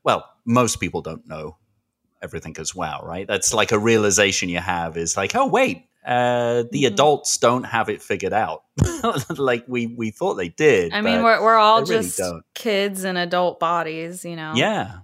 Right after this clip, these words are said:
Speaker 1: Yes. Uh, but some, some people won't admit to that. And, and those are the not so great, right? When you have those interactions with people that,
Speaker 2: Mm.
Speaker 1: um,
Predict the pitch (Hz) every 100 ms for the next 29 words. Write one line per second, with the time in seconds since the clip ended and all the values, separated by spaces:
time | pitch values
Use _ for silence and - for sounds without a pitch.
0 | _ - 180 110 - 165 156 175 165 -
1 | 196 202 196 - - 185 180 165 170 127
2 | 113 117 127 135 135 131 143 139 - -
3 | 139 165 - _ - 104 104 101 - 110
4 | 101 104 101 95 95 90 87 92 87 85
5 | 87 82 - 85 76 78 76 - _ _
6 | _ _ 87 87 - _ 95 90 90 90
7 | 95 90 92 - 92 - 90 85 85 -
8 | 87 85 90 82 82 82 80 80 78 -
9 | _ 165 156 _ _ _ 82 80 80 80